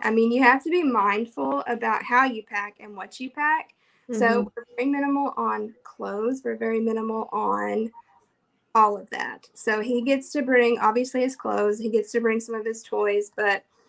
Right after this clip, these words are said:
Speaker 1: I mean, he sleeps in his own tent, so we have all of our bedding, his bedding, everything like that. We've just kinda got it down to a science, so it's really not a job anymore. Everything
Speaker 2: Mm-hmm.
Speaker 1: has a place. Everything goes back in its place. As soon as we get home, we wash it, we put it right back.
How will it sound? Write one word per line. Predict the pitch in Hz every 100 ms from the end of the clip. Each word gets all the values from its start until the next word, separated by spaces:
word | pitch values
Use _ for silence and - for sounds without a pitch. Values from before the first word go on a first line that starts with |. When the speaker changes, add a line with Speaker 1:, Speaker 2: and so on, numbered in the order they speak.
| _ _
Speaker 1:
I | 226
mean, | 226 220 220 -
he | 240
sleeps | 240 - 247 262
in | 262
his | 254
own | 240 220
tent, | 226 226 226 220 -
so | - 220 214
we | 208 214
have | 226 214 214
all | 208 214
of | 208
our | 208 208
bedding, | 233 247 247 240
his | 226 233
bedding, | 220 226 226 220 220
everything | - 208 214 220
like | 214 220
that. | 214 214
We've | 208 240
just | 285 -
kinda | 320 311 214
got | 214 220
it | 196
down | 202 202
to | -
a | 190
science, | - 170 185 214 226
so | -
it's | 214 208
really | 226 220
not | 220 208 -
a | 202
job | 190 185 180 208
anymore. | 240 262 262 269 277 - _ _
Everything | 233 247 262
Speaker 2:
Mm-hmm. | 247
Speaker 1:
has | 233
a | -
place. | 226 220 226 226 - _ _ _ _ _
Everything | 226 233 240 233
goes | 220 220
back | 226 214 226
in | 220
its | -
place. | - 214 214 208
As | 220
soon | - 226
as | 226
we | 226
get | 226 220
home, | 226 220
we | 214
wash | 208 208 220 -
it, | 220
we | 214
put | 208 214
it |
right | 202 208
back. | - - -